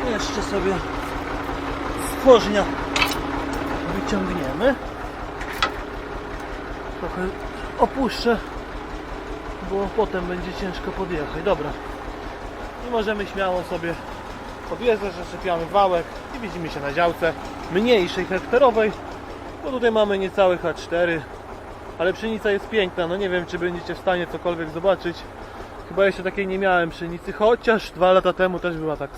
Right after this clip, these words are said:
taka pszenica Bohemia jak ta, tylko ona miała wadę, bo była bardzo wysoka. Dobra, ruszamy. Dobra, mam nadzieję, że coś tam będziecie widzieć, bo dzisiaj to będzie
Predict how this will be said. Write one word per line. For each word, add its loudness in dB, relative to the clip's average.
taka -6
pszenica -10
Bohemia 0
jak -2
ta, 0
tylko -2
ona 0
miała 2
wadę, 2
bo 0
była 4
bardzo 4
wysoka. -4
Dobra, 2
ruszamy. -4
Dobra, 12
mam 8
nadzieję, 12
że 10
coś 12
tam 10
będziecie 6
widzieć, 6
bo 12
dzisiaj 6
to 6
będzie 6